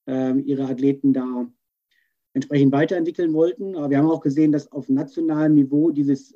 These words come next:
ähm, Mehrkampf, diese Mehrkampfmeisterschaften, ähm, gerade auch bei den Athleten sehr, sehr positiv angenommen werden. Da geht's noch gar nicht so sehr um Spezialisierung. Ich habe mit vielen Trainern, auch Athleten gesprochen, da hat mir keiner erzählt, ich bin Brustschwimmer, Rückenschwimmer,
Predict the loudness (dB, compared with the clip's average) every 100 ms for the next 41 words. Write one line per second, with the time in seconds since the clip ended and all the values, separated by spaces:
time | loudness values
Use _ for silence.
0 | -16 -6 0 0 0 -4 -6 -4 -4 -4
1 | -2 0 0 -2 -2 -2 0 -2 -4 -10
2 | -10 -12 0 0 0 _ _ _ _ -4
3 | 0 4 4 2 -4 -12 -4 -2 -2 0
4 | 2 2 0 -2 -2 -4 -2 -2 -4 -4
5 | -4 -6 -10 -4 -2 -2 -2 -2 -2 0
6 | -2 0 -2 -4 -6 0 0 0 -2 0
7 | 0 -2 -8 -8 0 0 0 0 2 2
8 | 0 -4 -10 _ _ _ _ -6 -6 0
9 | 4 4 4 2 4 4 0 -6 -2 -2
10 | 0 -4 -4 -10 -2 -2 0 0 -2 0
11 | 0 0 -2 0 0 0 0 4 4 2
12 | -4 _ -2 -2 -2 -4 -4 0 0 2
13 | -2